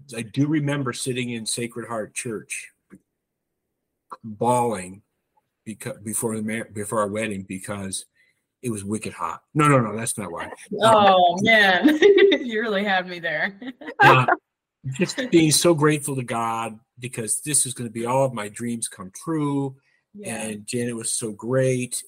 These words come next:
Speaker 1: And, you know, we were getting married in the church and, and I had this idea of what
Speaker 2: Mm-hmm.
Speaker 1: marriage would be like and having a family, but it is, it is so far,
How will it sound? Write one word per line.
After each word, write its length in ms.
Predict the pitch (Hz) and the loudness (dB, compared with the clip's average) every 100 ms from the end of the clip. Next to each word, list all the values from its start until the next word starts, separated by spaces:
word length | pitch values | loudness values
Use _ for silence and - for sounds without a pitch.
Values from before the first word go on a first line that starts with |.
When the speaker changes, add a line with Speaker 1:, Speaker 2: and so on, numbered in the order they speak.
| - | -12
Speaker 1:
And, 440 | 110 107 107 107 - _ _ _ _ _ - | -12 -10 -10 -12 -18 _ _ _ _ _ -8
you 100 | 117 | -6
know, 100 | 98 | -6
we 120 | 101 | -6
were 100 | 98 | -6
getting 240 | 104 98 | -6 -6
married 300 | 104 95 95 | -6 -6 -8
in 60 | 90 | -8
the 40 | |
church 680 | - - 135 123 117 - - | -6 4 6 6 4 0 -6
and, 340 | 98 92 92 - _ _ _ _ _ _ _ _ _ _ | -6 -10 -14 -18 _ _ _ _ _ _ _ _ _ _
and 180 | 127 123 | -2 -2
I 80 | 120 | -2
had 260 | 110 190 240 | 0 0 0
this 220 | 240 - | 0 2
idea 640 | 147 131 107 104 113 147 - _ _ _ | 0 -2 -2 -4 -4 -6 -12 _ _ _
of 200 | 131 107 | -8 -2
what 160 | 127 107 | 0 0
Speaker 2:
Mm-hmm. 100 | 120 | -2
Speaker 1:
marriage 280 | 117 113 113 | -4 -4 -6
would 100 | 113 | -6
be 100 | 113 | -6
like 380 | 101 101 104 - | -4 -6 -6 -6
and 100 | 101 | -8
having 260 | 101 107 | -8 -8
a 40 | 110 | -8
family, 640 | - 101 98 95 95 98 _ _ _ _ _ _ _ _ _ | -6 -6 -6 -8 -8 -10 _ _ _ _ _ _ _ _ _
but 300 | 147 139 - _ _ _ _ _ _ - | 0 0 -2 _ _ _ _ _ _ 0
it 140 | 139 | 4
is, 340 | 139 135 135 | 6 6 4
it 160 | - 139 | 2 0
is 320 | 131 127 - - _ _ _ _ _ _ _ | 2 2 0 -4 _ _ _ _ _ _ _
so 340 | - - 160 | -4 0 2
far, 680 | 180 - 180 131 110 120 143 | 0 0 2 2 2 -2 -8